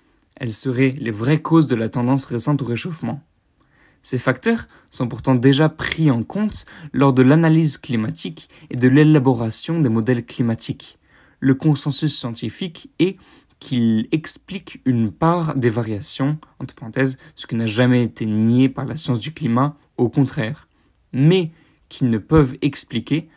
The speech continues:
la tendance au réchauffement observé dans le monde. Cinquième point, la montée des océans aurait d'autres explications. Ainsi, en mai deux mille dix-huit, lors d'une réunion du Comité de la science,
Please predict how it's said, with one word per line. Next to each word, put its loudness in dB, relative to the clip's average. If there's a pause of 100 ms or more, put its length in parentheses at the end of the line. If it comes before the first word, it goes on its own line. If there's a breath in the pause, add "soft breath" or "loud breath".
(200 soft breath)
la -12
tendance 4
au 0
réchauffement 0
observé 0
dans 4
le 2
monde. -6 (840)
Cinquième -6
point, -2 (520 loud breath)
la -2
montée 6
des 4
océans -2 (260 soft breath)
aurait 2
d'autres 2
explications. -2 (540)
Ainsi, -6
en -2
mai 4
deux 2
mille 2
dix-huit, -4
lors 0
d'une 0
réunion 4
du -10
Comité -2
de -6
la -10
science, -2